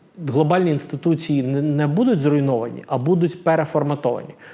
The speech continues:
Ми бачимо, що не працює оон, неефективний воз, неефективне В Т О.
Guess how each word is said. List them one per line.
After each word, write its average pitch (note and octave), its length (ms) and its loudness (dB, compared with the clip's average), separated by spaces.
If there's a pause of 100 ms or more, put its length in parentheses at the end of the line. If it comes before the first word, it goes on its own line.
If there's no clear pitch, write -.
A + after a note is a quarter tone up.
(100)
Ми F3+ 80 2
бачимо, G3 300 2
що - 140 -4
не D#3 80 2
працює D#3 500 0
оон, C3 440 -2
неефективний D#3 640 0
воз, B2+ 520 0
неефективне D#3+ 760 0
В D3 140 0
Т D3+ 140 0
О. C3 280 2